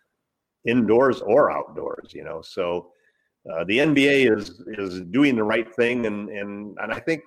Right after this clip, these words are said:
in the end, all of the players are going to see this too. And I think we're gonna see very few people opt out of going to Orlando. I think we're going to see a unanimity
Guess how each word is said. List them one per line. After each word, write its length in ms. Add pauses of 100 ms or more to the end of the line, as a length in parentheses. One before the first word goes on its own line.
in 120
the 160
end, 220
all 180
of 80
the 80
players 440
are 80
going 200
to 80
see 200
this 320
too. 320
And 80
I 60
think 220
we're 120
gonna 200
see 420 (360)
very 240
few 200
people 500
opt 280
out 300 (460)
of 260
going 220
to 100
Orlando. 680
I 60
think 220
we're 80
going 220
to 80
see 340
a 60
unanimity 880